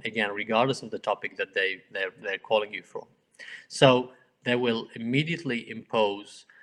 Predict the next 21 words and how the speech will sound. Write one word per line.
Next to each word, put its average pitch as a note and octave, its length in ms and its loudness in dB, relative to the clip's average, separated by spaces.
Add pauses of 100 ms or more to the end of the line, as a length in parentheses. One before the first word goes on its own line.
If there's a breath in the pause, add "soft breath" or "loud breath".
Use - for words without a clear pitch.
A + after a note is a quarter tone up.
(220 soft breath)
themselves B2 840 2
as G2+ 300 0
a G#2 60 -4
helpful C#3+ 440 2
instructor, A#2+ 800 -2 (380 soft breath)
um, G2+ 420 0 (100)
um, G2 500 -4
or G2+ 340 -2
in A2+ 80 -6
a G#2+ 40 -6
very, C#3 360 6
very, A#2 560 4
uh, G2+ 240 0 (160)
uh, G#2+ 180 -4
interesting C#3+ 540 -2
transition G#2+ 640 -2
from G#2 280 -2
being A#2+ 240 -2
hostile B2+ 560 4
and C#3 100 0
aggressive C3 500 0